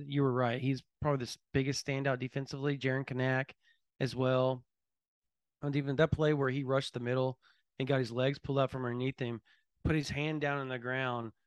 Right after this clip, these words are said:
stayed balanced up, and still got to the quarterback, uh, and caused an errant pass was pretty special. And that's the type of thing I think we're gonna see out of Kanak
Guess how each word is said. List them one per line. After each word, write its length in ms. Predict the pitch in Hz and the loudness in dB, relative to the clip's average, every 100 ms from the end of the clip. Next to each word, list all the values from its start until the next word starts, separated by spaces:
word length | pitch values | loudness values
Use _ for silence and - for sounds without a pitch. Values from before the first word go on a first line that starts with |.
| _ | _
stayed 340 | - - 156 139 | -16 0 0 2
balanced 440 | 139 135 127 - | 0 0 -2 -2
up, 180 | 135 131 | -2 -2
and 100 | 120 | -6
still 240 | - 143 | -4 -2
got 220 | 131 131 127 | 0 -2 -2
to 100 | 131 | -8
the 80 | |
quarterback, 580 | 123 131 131 135 139 139 _ _ _ _ _ _ _ | -6 -6 -4 -2 0 -2 _ _ _ _ _ _ _
uh, 40 | |
and 380 | 123 120 117 120 | -2 0 0 -4
caused 540 | 117 123 127 127 127 151 | -2 0 2 0 -2 -6
an 300 | 131 117 113 - _ _ _ - | -4 -4 -6 -14 _ _ _ -2
errant 300 | 139 127 - | 0 0 -2
pass 560 | 131 123 131 131 - - _ _ _ _ _ _ _ | -2 0 -2 -6 -12 -18 _ _ _ _ _ _ _
was 500 | 127 120 117 117 113 - | -2 0 2 0 -2 -6
pretty 180 | - 135 | -2 -2
special. 640 | 113 - 117 - 120 110 _ _ _ _ | -2 -2 -4 -4 -10 -12 _ _ _ _
And 180 | - 131 | 0 2
that's 260 | 131 131 - _ | 4 2 -2 _
the 80 | 135 | -4
type 260 | - 127 123 | 0 -2 -2
of 80 | 117 | -4
thing 420 | 131 123 120 117 | -2 -2 -4 -4
I 100 | 123 | -4
think 220 | 117 120 | -4 -4
we're 140 | 117 120 | -4 -4
gonna 160 | 117 | -4
see 300 | 110 - 123 | -6 -4 -2
out 160 | 117 113 | -2 -4
of 120 | 110 | -6
Kanak 400 | - 120 113 113 | -8 -4 -4 -4